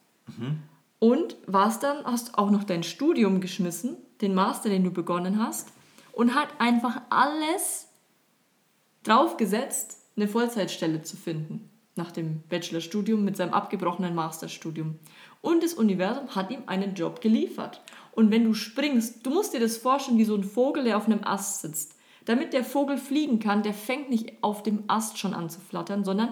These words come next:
Speaker 2: der muss erstmal springen. Und das kostet für den Vogel auch Mut. Und als der noch ein kleines, sagt man Küken? Nee, man sagt Vogelbaby.
Speaker 1: Wir sagen Küken.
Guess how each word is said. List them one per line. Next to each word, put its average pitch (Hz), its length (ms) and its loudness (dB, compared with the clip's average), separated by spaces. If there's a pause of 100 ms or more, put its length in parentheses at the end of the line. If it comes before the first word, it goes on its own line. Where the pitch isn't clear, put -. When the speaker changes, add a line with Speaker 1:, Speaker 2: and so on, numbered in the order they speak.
(260)
Speaker 2:
der 226 120 4
muss 208 340 4
erstmal 220 500 -4
springen. 240 540 -4 (280)
Und 220 260 2 (420)
das 233 300 -2
kostet 247 400 -4
für 226 100 -2
den 214 160 6
Vogel 254 400 -2
auch - 240 0
Mut. 202 400 6 (300)
Und 214 180 2
als 220 220 0
der 226 80 2
noch 226 140 4
ein 214 120 0
kleines, 220 760 0
sagt 220 240 -2
man 190 140 -2
Küken? 294 360 -8 (160)
Nee, 165 340 -4
man 175 160 -6
sagt 180 200 -8
Vogelbaby. 160 600 -2
Speaker 1:
Wir 123 140 6
sagen 117 300 6
Küken. - 340 -4